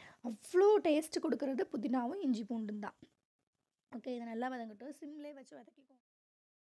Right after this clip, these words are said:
சண்டேனாவே எங்களுக்கு அவ்வளோ பிடிக்குங்க. நிஜமாலுமே இதை இப்போ உங்ககிட்ட பேசும்போது எனக்கு அப்படியே ஃபுல் மெமரிஸ் எல்லாமே காலேஜ் ஞாபகங்கள் வருது.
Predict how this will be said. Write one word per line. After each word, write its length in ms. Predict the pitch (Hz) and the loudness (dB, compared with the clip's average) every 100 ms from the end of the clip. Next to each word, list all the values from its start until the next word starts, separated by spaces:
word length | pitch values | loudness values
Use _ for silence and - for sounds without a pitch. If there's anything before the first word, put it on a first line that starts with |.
| _ _ _ | _ _ _
சண்டேனாவே 640 | 269 269 277 330 302 294 302 | -16 -12 -10 -10 -10 -10 -10
எங்களுக்கு 300 | 294 262 254 | -8 -10 -12
அவ்வளோ 340 | 233 208 277 311 | -16 -16 -12 -12
பிடிக்குங்க. 480 | 320 269 262 277 254 | -10 -12 -10 -10 -10
நிஜமாலுமே 540 | 233 233 254 254 247 | -8 -8 -8 -6 -4
இதை 160 | 262 226 | -4 -6
இப்போ 180 | 220 - | -8 -10
உங்ககிட்ட 320 | 220 226 208 | -10 -8 -8
பேசும்போது 640 | 269 269 269 277 269 254 247 | -6 -4 -4 -4 -4 -2 -2
எனக்கு 240 | 254 254 233 | -2 -4 -4
அப்படியே 260 | 214 240 | -2 -2
ஃபுல் 300 | 247 277 262 269 | -2 -2 0 0
மெமரிஸ் 480 | 269 220 226 262 269 | -2 -2 0 0 0
எல்லாமே 440 | 254 233 233 247 262 | -2 -2 -4 -2 -2
காலேஜ் 400 | 254 226 240 226 | -4 -6 -6 -2
ஞாபகங்கள் 520 | 254 226 214 226 226 | -2 -2 -6 -6 -6
வருது. 320 | 226 220 214 | -6 -6 -6